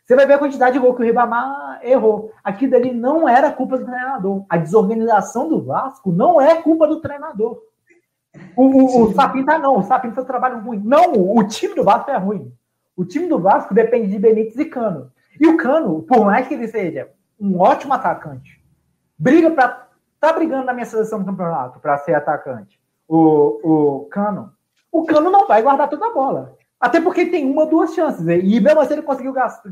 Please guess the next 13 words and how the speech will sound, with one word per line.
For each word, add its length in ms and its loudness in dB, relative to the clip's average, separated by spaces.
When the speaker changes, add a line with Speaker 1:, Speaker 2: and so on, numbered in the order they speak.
Speaker 1:
guardar 440 0
treze, 280 -2
quatorze 720 -4
bolas 280 0
Speaker 2:
Sim. 80 -6
Speaker 1:
dentro 120 -4
da 120 -2
rede. 260 -8
É 40 -4
um 120 0
rendimento 420 0
muito 160 0
acima. 460 -12